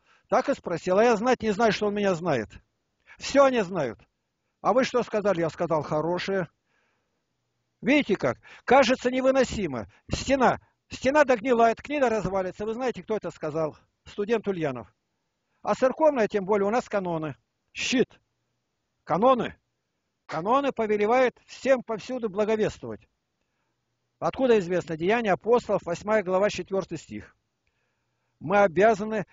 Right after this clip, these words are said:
нести благую весть. И будут люди, и будет община. Собирайте рядом".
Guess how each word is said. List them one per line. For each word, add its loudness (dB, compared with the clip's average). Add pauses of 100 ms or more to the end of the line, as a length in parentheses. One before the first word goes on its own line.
(120)
нести -6
благую 0
весть. -4
И -4
будут -2
люди, -2 (180)
и -2
будет 0
община. 0 (140)
Собирайте 2
рядом". 0